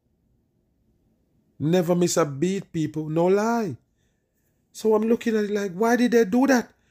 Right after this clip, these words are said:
And I'm thinking about it like they said the pandemic is over, man.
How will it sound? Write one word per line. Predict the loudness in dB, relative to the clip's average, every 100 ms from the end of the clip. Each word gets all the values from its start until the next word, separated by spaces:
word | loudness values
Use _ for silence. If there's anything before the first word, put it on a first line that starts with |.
| _ -4
And | -4
I'm | -2
thinking | -2 -2 -2
about | 0 0 0
it |
like | 0 -2
they | -4
said | -4 -4
the | -2
pandemic | -2 -2 -2 -2 -2
is | -2 0
over, | 0 0
man. | -2 -4 -6 -12